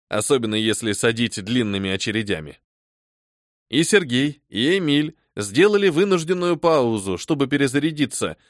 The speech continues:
и обстрел инсургентов продолжили уже лучники ополчения. Однако стрелы и арбалетные болты натолкнулись на серебристый щит, повисший перед отрядом противника. Вяземский вычленил в строю двух человек,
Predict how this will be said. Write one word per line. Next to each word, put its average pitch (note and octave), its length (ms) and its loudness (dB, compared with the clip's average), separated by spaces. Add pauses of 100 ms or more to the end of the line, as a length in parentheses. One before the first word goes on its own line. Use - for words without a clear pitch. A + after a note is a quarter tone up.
(120)
и C3 100 -2
обстрел B2 540 2
инсургентов A#2+ 680 -2
продолжили D#3+ 600 0
уже C#3+ 240 2
лучники B2 480 -2
ополчения. G2 800 -2 (680)
Однако E3+ 380 2
стрелы F#3 420 2
и - 20 6
арбалетные B2+ 640 2
болты A#2 480 2 (240)
натолкнулись E3 680 2
на F3 120 0
серебристый F#3 580 0
щит, - 420 -2 (260)
повисший D3+ 520 2
перед C#3+ 240 2
отрядом C3 420 2
противника. C3 640 -2 (840)
Вяземский B2+ 720 2
вычленил A#2+ 560 0
в - 60 -8
строю B2+ 380 2
двух B2 220 -2
человек, C3+ 520 0